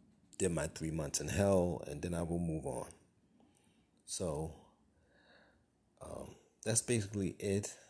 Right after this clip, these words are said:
I think I'm gonna speak to my housing specialist on Tuesday again, and I have some questions for him about if I find a place ahead of time, what happens?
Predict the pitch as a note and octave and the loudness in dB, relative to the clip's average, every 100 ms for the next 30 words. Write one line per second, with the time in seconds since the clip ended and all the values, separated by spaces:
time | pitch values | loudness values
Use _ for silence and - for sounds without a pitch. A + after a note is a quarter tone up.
0 | - _ _ G2+ C3+ C3 A#2 G#2+ - G#2 | -20 _ _ -2 2 2 2 4 2 0
1 | E2+ E2 F2 F2 F2 E2+ E2 - D2+ - | -4 -4 -2 -2 -2 -4 -2 -4 -2 -6
2 | - B1 - - - F2+ E2 D#2+ C2+ F#2 | -4 -6 -8 -10 -4 -4 -2 -4 -2 -2
3 | F#2 E2+ E2+ - _ _ _ _ _ _ | 0 0 -4 -10 _ _ _ _ _ _
4 | _ _ _ - D#2 D#2 F#2 - D2+ - | _ _ _ -10 -4 -2 0 0 0 -6
5 | - E2 - E2+ - D#2 D#2 D#2 D2+ D#2 | -4 -2 -2 -4 -4 -4 -6 -6 -4 -4
6 | D#2 D2+ - - - _ _ _ _ _ | -2 -2 -6 -16 -20 _ _ _ _ _
7 | _ _ _ - _ _ _ _ _ _ | _ _ _ -20 _ _ _ _ _ _
8 | _ _ _ G2 - F#2 F2 F2+ E2 E2 | _ _ _ -2 0 0 0 0 -2 -2
9 | - E2+ - E2 - F#2+ D#2+ - D#2+ C#2 | -6 -8 -8 -10 -6 -4 -4 -4 -6 -6
10 | A#1 - - - _ _ _ _ _ _ | -8 -10 -18 -20 _ _ _ _ _ _
11 | _ _ _ _ _ _ _ _ _ _ | _ _ _ _ _ _ _ _ _ _
12 | _ _ _ _ _ _ _ - - - | _ _ _ _ _ _ _ -20 -20 -20
13 | _ _ _ D#2+ - - F2 D2 - - | _ _ _ -4 -4 -4 -6 -6 -8 -16
14 | - - | -12 -14